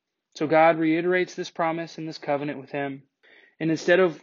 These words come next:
walking away, removing his hand from God, from, from the blessing that God has promised Abraham, he reminds him of the covenant again. He gives Abraham a new name and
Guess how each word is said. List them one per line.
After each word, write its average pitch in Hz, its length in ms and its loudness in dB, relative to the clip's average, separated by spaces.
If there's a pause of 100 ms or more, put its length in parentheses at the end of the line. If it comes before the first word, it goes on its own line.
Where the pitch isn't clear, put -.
walking 185 440 2
away, 175 340 2
removing 165 480 -2
his 185 180 -10
hand 180 380 -8
from 160 260 -8
God, 160 440 -4
from, 156 300 -6
from 160 200 -12
the 151 60 -8
blessing 170 440 0
that - 240 -8
God 160 220 4
has 160 300 -6 (360)
promised 196 380 2
Abraham, 135 560 -4 (380)
he 147 100 -10
reminds 151 400 -2
him 175 200 -6
of 151 100 -6
the 147 60 -12
covenant 156 500 -2
again. 123 420 -8 (960)
He 151 80 -8
gives 170 320 4
Abraham 165 480 0
a - 20 -2
new 147 160 -2
name 185 520 0 (1080)
and 151 380 0